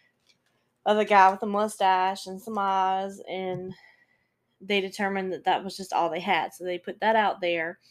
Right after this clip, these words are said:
and months went by, you know, no one came forward, nothing was happening. The sketch didn't,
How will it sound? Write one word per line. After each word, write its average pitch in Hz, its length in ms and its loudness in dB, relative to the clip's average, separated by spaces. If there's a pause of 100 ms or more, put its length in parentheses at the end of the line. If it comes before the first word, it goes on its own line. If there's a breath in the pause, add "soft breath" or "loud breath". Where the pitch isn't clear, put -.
(840 soft breath)
and 202 160 0
months 226 340 0
went 214 220 -4
by, 190 380 4
you 185 140 -8
know, 180 140 -6
no 190 340 -4
one 247 200 0
came 233 300 -6
forward, 202 440 -4
nothing 196 320 -2
was 247 140 -4
happening. 202 640 -6 (460 soft breath)
The 202 80 -12
sketch 208 460 0
didn't, 208 540 -2